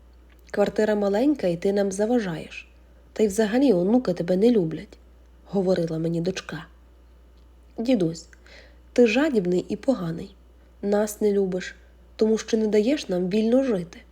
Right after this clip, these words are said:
говорив старший онук. Мені було дуже прикро, що вони почали дітей проти мене налаштовувати. Довго думаючи,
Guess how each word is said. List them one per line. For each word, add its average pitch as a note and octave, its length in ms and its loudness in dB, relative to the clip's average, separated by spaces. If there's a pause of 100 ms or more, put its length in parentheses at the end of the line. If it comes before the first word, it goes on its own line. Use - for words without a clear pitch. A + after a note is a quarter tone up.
(600)
говорив F3+ 440 -2
старший - 580 -8
онук. F3+ 400 -6 (1500)
Мені G#3+ 220 2
було G#3+ 220 6
дуже G#3 240 0
прикро, G#3+ 560 0
що - 200 -6
вони F3+ 220 -2
почали F#3 580 -4 (280)
дітей G#3+ 500 2
проти E3+ 300 -6
мене E3+ 300 -2
налаштовувати. F3+ 840 -8 (960)
Довго A3 360 0
думаючи, F#3+ 680 -2